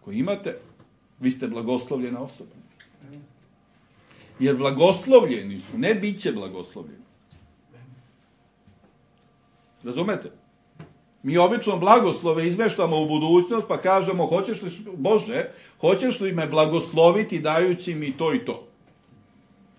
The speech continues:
Jer, u stvari, otprilike, blagoslovi su to. Vi nešto tražite od Boga, onda vam Bog to da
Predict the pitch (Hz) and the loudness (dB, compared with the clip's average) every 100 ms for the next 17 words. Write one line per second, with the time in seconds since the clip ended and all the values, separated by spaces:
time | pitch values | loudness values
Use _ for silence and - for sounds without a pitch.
0 | _ _ _ _ _ _ - 127 107 - | _ _ _ _ _ _ -6 -6 -6 -12
1 | _ _ _ _ _ _ _ - 131 147 | _ _ _ _ _ _ _ -16 -4 -2
2 | 170 165 - - 135 165 196 196 151 175 | -2 -4 -10 -8 -2 0 0 0 0 4
3 | 208 180 - 170 165 - 185 208 123 139 | 4 2 -2 -6 -8 -8 -2 0 2 0
4 | 165 151 135 180 165 135 123 131 247 220 | -6 -6 0 2 2 -2 -4 -2 0 0
5 | 175 160 156 190 180 165 120 214 262 | -2 -2 0 -2 0 -4 -2 -2 -2